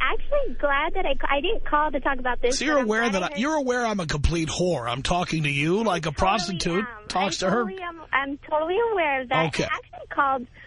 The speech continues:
Speaker 1: because I was... Uh, responding to some of the girls who had called earlier, but listening on hold to Robert, was it? I'm so glad that I was on hold because I've been married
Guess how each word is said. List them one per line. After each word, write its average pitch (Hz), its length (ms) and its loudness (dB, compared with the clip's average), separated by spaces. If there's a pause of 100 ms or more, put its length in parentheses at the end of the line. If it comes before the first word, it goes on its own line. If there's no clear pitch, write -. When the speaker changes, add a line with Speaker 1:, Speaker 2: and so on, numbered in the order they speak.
(220)
Speaker 1:
because 285 320 0
I 269 240 0
was... 254 160 -6 (320)
Uh, 226 340 0
responding 247 560 -2
to 254 160 0
some 254 120 -2
of 247 60 -2
the 240 80 -2
girls 233 380 2
who 269 60 0
had 240 120 0
called 233 320 0
earlier, 302 340 2
but 269 240 -2 (260)
listening 302 540 -2
on 262 180 4
hold 262 320 0 (140)
to 233 340 0
Robert, 240 560 2
was 320 220 2
it? 370 200 -2 (840)
I'm 302 300 2 (100)
so 349 220 2
glad 247 380 -2
that 240 120 0
I 240 140 0
was 240 120 -2
on 247 200 0
hold 247 220 -4
because 277 340 -2
I've 339 240 0
been 539 160 -2
married 294 400 -2